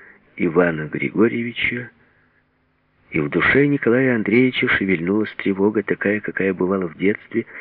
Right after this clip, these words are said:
когда чувствуешь на себе грустный взгляд материнских глаз и неясно ощущаешь, что не так, как надо, не по-хорошему говоришь. Желая успокоить это неясное чувство, он рассуждал особенно вязко, сердечно.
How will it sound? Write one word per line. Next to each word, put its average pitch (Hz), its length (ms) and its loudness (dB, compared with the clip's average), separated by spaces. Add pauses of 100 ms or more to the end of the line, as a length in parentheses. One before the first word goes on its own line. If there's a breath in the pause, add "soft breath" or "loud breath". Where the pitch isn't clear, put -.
(420 loud breath)
когда 87 280 4
чувствуешь 123 560 0
на 113 120 0
себе 110 240 4
грустный 101 420 0
взгляд 92 380 0
материнских 92 680 -4
глаз 90 240 -4 (560 loud breath)
и - 100 2
неясно 101 480 4
ощущаешь, 113 600 4 (320 loud breath)
что - 240 -4
не 110 180 0 (120)
так, 143 200 -2 (280)
как - 360 -4
надо, 123 520 -6
не 101 140 -4
по-хорошему 120 840 -2
говоришь. 104 720 -4 (280)
Желая 127 420 4
успокоить 131 720 2
это 123 220 -2
неясное 113 480 2
чувство, - 600 0
он 120 180 4
рассуждал 113 720 4
особенно 107 480 4
вязко, 101 400 2 (120)
сердечно. 135 640 -4